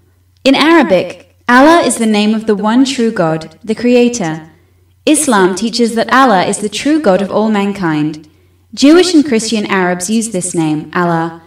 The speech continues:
to refer to God. Muhammad is the last prophet of the one true God, Allah, sent to all mankind, may Allah's blessings and peace be upon him.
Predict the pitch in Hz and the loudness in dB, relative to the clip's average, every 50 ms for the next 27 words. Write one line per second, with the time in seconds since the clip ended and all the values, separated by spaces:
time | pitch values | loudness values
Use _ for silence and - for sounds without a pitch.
0 | _ _ - - 247 233 233 226 226 - 277 269 226 208 226 208 226 196 202 175 | _ _ -4 0 2 2 2 2 0 0 2 2 2 2 -2 -4 -4 -2 0 0
1 | 156 156 156 151 - - - _ _ _ _ _ _ _ _ _ _ _ _ _ | 0 -2 -4 -8 -12 -20 -20 _ _ _ _ _ _ _ _ _ _ _ _ _
2 | _ _ _ _ _ _ _ _ _ - - 240 262 240 226 262 269 233 202 180 | _ _ _ _ _ _ _ _ _ -4 0 2 2 4 4 4 4 4 4 2
3 | 170 - - - - _ _ _ _ _ - - 233 220 247 254 247 247 262 302 | -2 -2 -6 -14 -20 _ _ _ _ _ -6 -6 -4 0 2 2 4 4 4 4
4 | 359 381 359 - - 226 202 214 202 202 220 190 214 202 190 202 214 233 254 247 | 2 2 0 -4 -2 -2 -2 -2 -2 -6 -6 -2 -2 -2 -2 0 0 0 0 0
5 | 254 - 262 247 254 190 180 175 180 175 196 196 190 175 165 160 160 160 160 160 | 0 0 -2 0 2 2 0 0 0 -2 -2 -2 0 0 -2 -2 -4 -6 -8 -12
6 | - _ _ _ _ - - - - 254 254 247 262 - - 247 277 311 311 320 | -20 _ _ _ _ -14 -8 0 2 4 4 4 2 2 4 4 6 6 6 6
7 | 320 302 294 302 294 214 180 165 160 160 170 160 - - - 214 214 - 208 214 | 6 6 4 4 2 0 0 2 0 0 -4 -6 -10 -8 -4 -4 -2 0 0 0
8 | 233 254 247 254 214 202 196 196 208 208 202 190 196 190 - - 190 185 - - | 0 0 0 0 0 0 0 0 -4 -6 -6 -6 -6 -8 -8 -8 -10 -8 -6 -4
9 | 208 208 208 208 208 175 165 170 160 160 156 160 160 156 - | -2 -2 -2 -2 -4 -4 -4 -4 -4 -4 -4 -6 -8 -12 -16